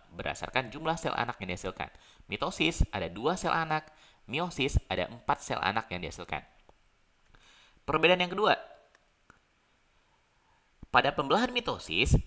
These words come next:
sel anak identik dengan sel induknya. Identik itu berarti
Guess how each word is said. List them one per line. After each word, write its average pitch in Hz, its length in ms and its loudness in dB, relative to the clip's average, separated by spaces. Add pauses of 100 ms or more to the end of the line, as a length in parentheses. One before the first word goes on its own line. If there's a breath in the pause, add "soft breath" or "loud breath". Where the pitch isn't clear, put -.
sel - 320 4
anak 165 560 2
identik 165 480 0
dengan 113 240 -2
sel 139 160 -2
induknya. 127 480 -6 (160)
Identik 131 480 2
itu 156 160 -6
berarti 143 480 -2